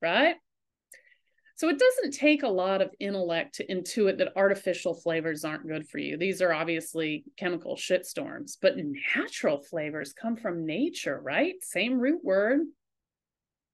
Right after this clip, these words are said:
Eh, wrong. In addition to their plant or animal base, they contain one hundred plus incidental additives like solvents and preservatives. They're created by chemists and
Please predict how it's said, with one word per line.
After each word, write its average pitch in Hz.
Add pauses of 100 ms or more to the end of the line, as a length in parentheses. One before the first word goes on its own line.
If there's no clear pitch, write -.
(240)
Eh, 196 (320)
wrong. 156 (840)
In 208
addition 302
to -
their 196
plant 233
or 196
animal 180
base, 247
they 185
contain 185
one 196 (180)
hundred 208
plus 214 (380)
incidental 254
additives 196
like 170
solvents 196
and 175
preservatives. 185 (320)
They're 170
created 190
by 165
chemists 247
and 349